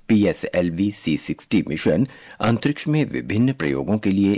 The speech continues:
इसरो की विभिन्न प्रयोगशालाओं, निजी startup उद्यमों और शैक्षणिक संस्थानों के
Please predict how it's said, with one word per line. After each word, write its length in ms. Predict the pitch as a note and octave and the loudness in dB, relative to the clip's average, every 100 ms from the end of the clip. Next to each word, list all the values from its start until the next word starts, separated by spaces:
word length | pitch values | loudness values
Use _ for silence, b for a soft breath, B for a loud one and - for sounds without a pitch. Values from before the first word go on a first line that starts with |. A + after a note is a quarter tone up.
| - | 0
इसरो 300 | E2 - G2+ | -6 -2 -4
की 200 | G2+ G2+ | 0 -2
विभिन्न 440 | D2 C#2 F2+ G2 | 0 -6 -4 -2
प्रयोगशालाओं, 920 | G2+ D2+ C#2 B1+ - G#2 F#2 B1+ D2+ B2+ B B B | -4 -2 -4 -4 -4 -2 0 0 0 -2 B B B
निजी 300 | A#2 G#2+ D#3+ | 0 2 0
startup 520 | D#3+ - F2 F#2 D#2+ | 0 -2 -2 0 -2
उद्यमों 500 | C#2+ C#2+ G2+ C#2 D2+ - B B | -4 0 0 2 0 -2 B B
और 120 | - G#2+ | -2 -2
शैक्षणिक 580 | - G#2 G2 - D3 C#3+ | 0 -2 -2 -2 -2 -2
संस्थानों 600 | - C#2 - D#2 E2+ G#2+ | -6 -8 -8 -2 -2 0
के 300 | - E2+ | 2 2